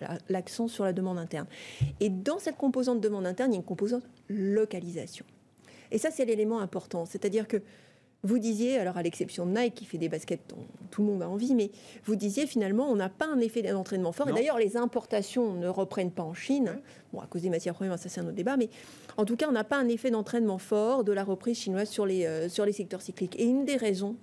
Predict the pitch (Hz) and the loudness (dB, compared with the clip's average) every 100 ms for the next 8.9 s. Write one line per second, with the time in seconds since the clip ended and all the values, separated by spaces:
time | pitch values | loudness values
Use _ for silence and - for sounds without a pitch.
0 | - 170 180 180 - 214 233 226 190 190 | -6 -4 -2 -6 -4 -2 -2 0 0 0
1 | - 220 196 202 - 180 185 180 175 185 | -2 -2 -2 -6 -6 -4 -4 -6 -8 -8
2 | 175 - 190 - - - - - 202 233 | -8 -8 -8 -10 -16 -18 -6 -2 0 0
3 | 247 247 196 - - 233 233 226 202 202 | 2 2 0 -2 0 0 0 0 0 2
4 | 208 247 269 185 180 - 226 254 170 - | 2 2 2 2 0 0 2 4 2 -8
5 | - - 240 226 240 220 214 214 214 254 | -10 -2 0 2 2 2 2 2 4 4
6 | 277 - 196 185 233 226 208 240 208 202 | 0 0 0 2 2 0 0 0 2 0
7 | 196 196 - - - 254 233 175 - 190 | 0 -2 -2 -8 -2 2 2 0 0 0
8 | 220 175 165 233 214 180 165 180 | 2 0 0 0 2 0 0 0